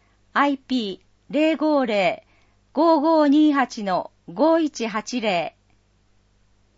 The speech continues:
七月から市役所の組織が一部変わりました。教育委員会、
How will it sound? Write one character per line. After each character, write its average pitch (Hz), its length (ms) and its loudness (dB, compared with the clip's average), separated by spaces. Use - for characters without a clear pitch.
七 - 300 -6
月 320 300 -4
か 226 180 -6
ら 202 240 0
市 - 180 -8
役 359 220 -2
所 285 180 -4
の 269 140 0
組 247 180 -6
織 - 280 -12
が 196 260 -2
一 320 220 -8
部 294 140 -6
変 240 160 -6
わ 240 100 -4
り 254 140 -2
ま 220 160 -4
し - 100 -16
た。 - 240 -4
教 349 280 -2
育 330 280 -4
委 330 200 0
員 294 120 2
会、 202 460 -4